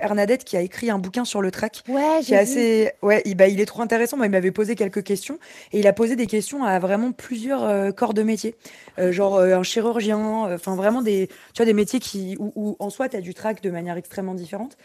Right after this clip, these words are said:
Speaker 1: Et, euh, et en fait, moi, je sais que j'ai un trac qui est plutôt serein, entre guillemets, dans le sens où si je respecte mon cahier des charges, <laughs> j'ai un cahier des charges, et si je respecte ce cahier des charges,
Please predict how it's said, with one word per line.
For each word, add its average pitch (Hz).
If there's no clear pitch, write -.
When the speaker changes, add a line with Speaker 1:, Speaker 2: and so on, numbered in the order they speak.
Speaker 1:
Et, 185
euh, 175
et 190
en 180
fait, 226
moi, 233
je 220
sais 285
que 214
j'ai 190
un 190
trac -
qui -
est 196
plutôt 233
serein, 220
entre 190
guillemets, 196
dans 196
le 196
sens 254
où 214
si -
je 208
respecte 240
mon 214
cahier 220
des 214
charges, 214
<laughs> -
j'ai 196
un 214
cahier 254
des 226
charges, 214
et 202
si 214
je 214
respecte 220
ce 240
cahier 214
des 208
charges, 247